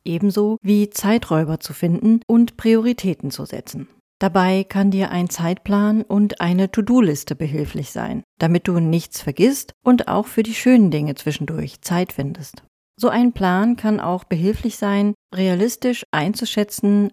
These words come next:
wie lange man für etwas braucht. Oft ist es so, dass eine Aufgabe, die uns unendlich aufwendig erscheint und wir sie deshalb vor uns herschieben, innerhalb kürzester Zeit erledigt werden kann, wenn wir uns darauf konzentrieren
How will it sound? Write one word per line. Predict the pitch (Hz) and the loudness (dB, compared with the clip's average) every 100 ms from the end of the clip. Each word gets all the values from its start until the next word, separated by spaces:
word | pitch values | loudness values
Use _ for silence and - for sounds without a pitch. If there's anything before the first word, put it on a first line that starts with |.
| - | -4
wie | 202 | 0
lange | 202 196 233 | 2 4 4
man | 220 220 | 4 2
für | - 226 | 0 -6
etwas | 208 - 226 226 | -6 -4 -4 -4
braucht. | - 139 123 147 - - _ _ - | -6 -4 -4 -8 -18 -20 _ _ 0
Oft | 262 262 - | 0 0 -4
ist | - 170 | -2 -4
es | - | -2
so, | 175 196 233 - - | 2 4 2 -2 -2
dass | 196 190 - | 0 0 -4
eine | 185 180 - | 0 2 4
Aufgabe, | 202 233 - 156 147 143 - - | 2 0 0 -2 -2 -6 -10 -2
die | 190 | -2
uns | - 208 202 | 2 2 0
unendlich | - 226 - 220 247 - 226 214 - | 0 0 2 2 2 4 0 0 0
aufwendig | 185 196 180 156 151 | 0 2 0 -2 -4
erscheint | 151 - - - - - _ _ | -8 -8 -8 -8 -10 -18 _ _
und | 185 180 | -6 0
wir | 202 | 2
sie | 202 | 2
deshalb | 190 190 202 190 | 2 0 0 -2
vor | - 180 | -2 -2
uns | 185 - | -2 -2
herschieben, | 196 208 - 165 185 196 _ _ - | 0 0 -2 0 2 0 _ _ 2
innerhalb | 202 208 196 190 - | 6 6 6 2 0
kürzester | - 233 - 233 240 - | 0 0 0 -4 -4 -4
Zeit | - 156 156 - | -2 0 0 -2
erledigt | 190 196 233 190 - | 0 4 4 4 0
werden | 143 139 135 | -2 -2 -4
kann, | - 151 156 - _ _ | -4 -4 -4 -6 _ _
wenn | 165 190 | 2 4
wir | 175 160 | 4 0
uns | 165 | -4
darauf | - 151 151 - | -2 -2 -2 -2
konzentrieren | 175 156 151 - 160 175 214 | -4 -2 -4 -6 -2 2 4